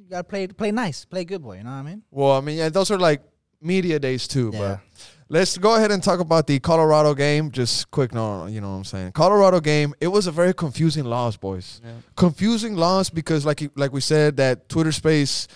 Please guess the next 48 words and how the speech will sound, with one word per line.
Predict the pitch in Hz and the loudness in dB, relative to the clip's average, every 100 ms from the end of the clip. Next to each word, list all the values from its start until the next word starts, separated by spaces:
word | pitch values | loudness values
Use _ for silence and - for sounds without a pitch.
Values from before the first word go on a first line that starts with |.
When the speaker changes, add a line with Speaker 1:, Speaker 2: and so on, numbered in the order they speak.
| _ _ | _ _
Speaker 2:
revealed | 131 123 139 151 131 | -8 -4 0 0 2
a | 127 | 2
lot | 120 131 | 4 2
of | 127 | 0
stuff. | - 131 131 | 2 4 4
We | 135 | 2
had | 147 123 | 0 0
the | |
press | - 131 | 0 -2
conference | - 123 127 - | -2 -8 -8 -6
on | 123 123 | -6 -4
there. | 123 123 120 113 _ _ - | -2 0 -2 -4 _ _ -4
George | 135 143 127 | 2 2 4
dropped | 135 - | 2 2
that | 123 - | -2 -2
tweet. | 139 135 131 131 104 | -2 -2 -2 -4 -10
The | 110 | -8
fans | 139 139 139 127 | -2 0 -2 -4
were | 127 | -4
traveling. | - 139 135 131 131 | -2 -2 -2 -2 -2
They | 135 | -4
didn't | 139 135 | -4 -4
know | 135 135 | -2 -2
that, | 127 117 117 | -2 -4 -6
you | 131 | -6
know, | 127 | -4
these | 135 135 | -2 -2
guys | 131 | -4
were | 131 | -4
gonna | 127 117 | -6 -2
be | 143 151 | 2 4
there. | 143 | 4
And | 143 | 4
we | 185 | 4
went | 262 254 | 2 0
up | 247 | 0
there. | 208 | 2
We | 196 | 2
got | 233 | 2
our | 165 | 2
ass | 131 117 | 0 -2
kicked, | - 160 - | -2 -4 -4
bro. | 98 117 160 | -12 -12 -6
Speaker 1:
We | |
had, | 165 214 190 | 0 0 0
we | 175 | -4
had | 233 277 196 | -4 -4 -6
nothing | 143 143 151 190 233 220 226 226 | -6 -4 0 0 0 -2 -2 -4